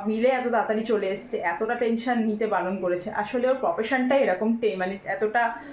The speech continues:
চাপটা ওকে নিতে হয় সব সময়, মানে এতগুলো স্টুডেন্টকে একসঙ্গে হ্যান্ডেল করে পড়ানো, তাদের সিলেবাস কমপ্লিট করা, আহ, প্রচুর প্রচুর টেনশ-, মানে, উম, টেনশনের মধ্যে দিয়ে ওকে থাকতে হয়।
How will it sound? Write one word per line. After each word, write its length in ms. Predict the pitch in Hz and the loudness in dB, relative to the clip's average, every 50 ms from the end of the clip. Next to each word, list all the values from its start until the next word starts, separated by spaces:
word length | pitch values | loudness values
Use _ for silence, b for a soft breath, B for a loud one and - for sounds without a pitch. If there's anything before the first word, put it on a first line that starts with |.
| B B B 208 - | B B B -12 -6
চাপটা 400 | - 240 208 208 - - - 240 | -2 -2 0 -2 -2 -2 -2 -2
ওকে 180 | 240 254 285 277 | 0 2 2 2
নিতে 260 | 277 240 247 254 269 | 2 2 2 2 0
হয় 240 | - - 196 175 175 | 2 2 0 0 0
সব 200 | - 180 180 - | 0 -2 -4 -4
সময়, 280 | - 190 170 170 170 | -4 -4 -2 -2 -2
মানে 240 | 175 180 202 214 208 - | -2 -2 -4 -4 -4 -2
এতগুলো 500 | 180 185 208 - 240 240 226 247 247 254 | -4 -4 -2 -2 -2 -2 0 0 0 -2
স্টুডেন্টকে 420 | 254 247 208 202 226 226 226 226 | -2 -4 -4 -2 -2 0 0 2
একসঙ্গে 480 | 208 180 185 - - 240 214 220 233 240 | 0 0 0 -2 -2 0 0 0 0 0
হ্যান্ডেল 360 | 240 202 175 180 190 196 196 | 0 0 0 0 -2 -2 -2
করে 200 | 202 202 208 202 202 | 0 0 0 0 0
পড়ানো, 380 | 202 190 185 185 185 185 190 190 | 0 0 2 2 2 0 -2 -2
তাদের 260 | 185 190 175 185 202 | -2 -2 -2 -2 -4
সিলেবাস 420 | - - 196 185 180 180 165 - - | -4 -4 -4 -2 -2 -2 -2 -2 -2
কমপ্লিট 420 | 202 180 180 180 185 202 - - | -4 -4 -4 -4 -6 -8 -8 -6
করা, 280 | - 208 180 175 180 185 | -2 0 0 2 2 2
আহ, 880 | - - - - - - - - - - 185 180 180 180 180 175 175 175 - - - - - - 226 214 208 - - | 2 0 -4 -10 -14 -16 -16 -16 -10 -6 -4 -2 0 0 0 0 -2 -4 -6 -12 -20 -20 -12 -10 -8 -8 -8 -6 -6
প্রচুর 260 | 269 277 - 330 302 | -6 -4 -2 -2 -2
প্রচুর 260 | 311 311 320 339 - - | 0 0 0 -2 -2 -2
টেনশ-, 320 | 285 254 247 247 247 226 | 0 0 0 0 0 0
মানে, 220 | 226 226 233 233 226 | 0 0 0 0 0
উম, 100 | 214 214 208 208 208 | 0 0 0 0 0
টেনশনের 360 | 233 247 247 247 277 269 277 | -2 -2 0 0 2 2 2
মধ্যে 260 | 262 254 226 - 262 - | 2 2 2 0 0 0
দিয়ে 180 | 277 277 285 | 0 0 0
ওকে 140 | 269 269 277 | 0 0 0
থাকতে 400 | - 208 202 185 - - - 202 | -2 -2 -4 -6 -4 -4 -4 -2
হয়। 220 | 185 165 156 156 | -2 -2 -2 -4